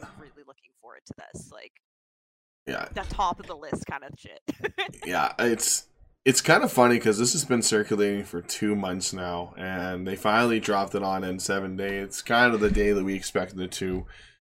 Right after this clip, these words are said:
Speaker 2: Um, but, Zach, I'm gonna throw this to you. How do you feel about games slipping out before their expected,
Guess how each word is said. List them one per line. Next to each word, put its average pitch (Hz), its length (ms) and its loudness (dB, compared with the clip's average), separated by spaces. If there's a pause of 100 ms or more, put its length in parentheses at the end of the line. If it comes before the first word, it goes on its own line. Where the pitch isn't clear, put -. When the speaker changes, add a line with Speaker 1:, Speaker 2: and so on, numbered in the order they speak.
(140)
Speaker 2:
Um, 95 540 6 (480)
but, 110 320 8 (220)
Zach, 127 220 10
I'm 135 60 -2
gonna 113 120 0
throw 135 160 8
this 110 140 2
to 104 100 -4
you. 98 320 -2 (120)
How 269 200 6
do 302 100 2
you 117 280 8
feel 104 480 4
about 98 560 0
games 107 680 0 (1300)
slipping 147 400 6
out 104 320 4
before 104 500 6
their 101 300 4
expected, 95 680 -2